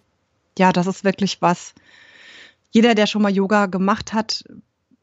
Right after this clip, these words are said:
oder die meisten kommen wahrscheinlich über das Körperliche hin. Das war bei mir auch so, dieses, ich will jetzt wieder fit werden, ähm, und will irgendwie wieder da, ne, das alles gut können. Aber letztendlich war die Ausbildung eigentlich das, was mich viel mehr zu mir gebracht hat. Also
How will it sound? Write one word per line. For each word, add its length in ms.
oder 140
die 100
meisten 340
kommen 220
wahrscheinlich 360
über 140
das 140
Körperliche 560
hin. 140
Das 180
war 120
bei 100
mir 220
auch 160
so, 300
dieses, 300
ich 160
will 100
jetzt 160
wieder 140
fit 300
werden, 560
ähm, 540
und 200
will 140
irgendwie 220
wieder 240
da, 200
ne, 260
das 140
alles 280
gut 200
können. 360
Aber 220
letztendlich 580
war 180
die 120
Ausbildung 400
eigentlich 260
das, 220
was 200
mich 480
viel 300
mehr 180
zu 160
mir 160
gebracht 400
hat. 160
Also 340